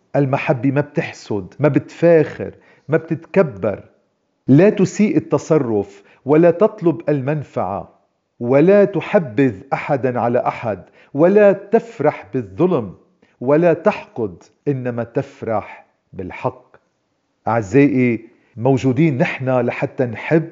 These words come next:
وننحب. لذا أعمال المحبة دورة أن تبحث عن مشاغل واهتمامات الآخر،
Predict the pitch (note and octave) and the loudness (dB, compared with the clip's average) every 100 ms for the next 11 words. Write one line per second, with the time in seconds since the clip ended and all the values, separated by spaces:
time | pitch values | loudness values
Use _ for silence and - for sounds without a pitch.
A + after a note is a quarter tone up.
0 | - _ _ _ - G2+ G#2 F#2 - C#3 | -16 _ _ _ -18 -12 -12 -8 -4 -4
1 | - _ _ - F#3 G3+ F3+ B2+ B2 C#3 | -4 _ _ -2 2 4 4 2 -2 -2
2 | E3+ C#3+ B2 - F3 A2+ B2 A2 F3 E3+ | -2 -2 -6 -8 -8 -6 -4 0 2 2
3 | C3+ B2+ C3 A#2+ A3+ A3+ - - A#2+ - | -2 -4 -6 -6 -4 -6 -10 -8 -8 -8
4 | _ _ _ _ F#2+ C#3 C#3 B2+ - E3 | _ _ _ _ -8 -6 -6 -10 -4 0
5 | F3+ E3+ C3 B2+ A#2+ A#2 G#2 C3 A2+ A2+ | 2 2 0 -2 -2 -4 -6 -8 -6 -2
6 | C#3+ D#3+ C#3 G2+ - A#2+ - F#2+ | 0 0 -2 -6 -2 -4 -4 -10